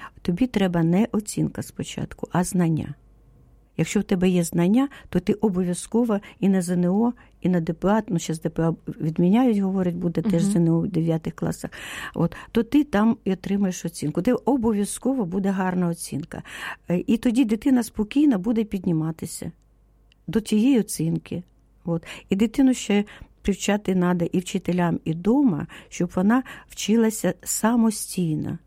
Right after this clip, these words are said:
Speaker 1: розбирати. Якщо параграф є, і там в параграфі дитина заболіла, чи в параграфі є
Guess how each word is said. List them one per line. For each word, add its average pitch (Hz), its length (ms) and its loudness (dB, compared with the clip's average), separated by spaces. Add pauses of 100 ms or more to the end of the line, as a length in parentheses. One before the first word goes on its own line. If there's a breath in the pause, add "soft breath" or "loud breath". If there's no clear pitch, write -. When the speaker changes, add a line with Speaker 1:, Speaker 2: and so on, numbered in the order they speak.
(100)
Speaker 1:
розбирати. 175 640 0
Якщо 180 320 -2
параграф 202 500 2
є, 202 220 2
і 180 80 2
там 180 300 2
в - 260 -12
параграфі 175 540 0
дитина 175 360 0
заболіла, 190 480 0
чи - 180 -6
в 175 40 -6 (260 loud breath)
параграфі 185 520 0
є 165 280 0